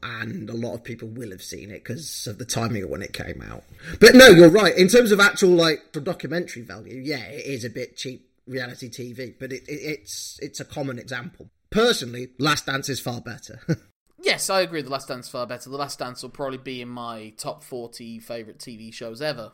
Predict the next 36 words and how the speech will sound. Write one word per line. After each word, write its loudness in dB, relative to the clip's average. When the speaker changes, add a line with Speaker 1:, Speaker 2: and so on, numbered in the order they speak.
Speaker 2:
when -16
I -14
do, -14
um, -18
my -20
top -20
forties -18
list. -18
Speaker 1:
Yeah. -4
Speaker 2:
Coming -10
soon -8
to -14
a -14
podcast -8
near -8
you. -12
<laughs> -16
But -10
to -4
me, 0
the -4
moments -4
that -8
were -8
most -4
telling -6
with -10
The -10
Last -10
Dance -10
was -16
the -14
stuff -6
that -12
wasn't -8
said, -10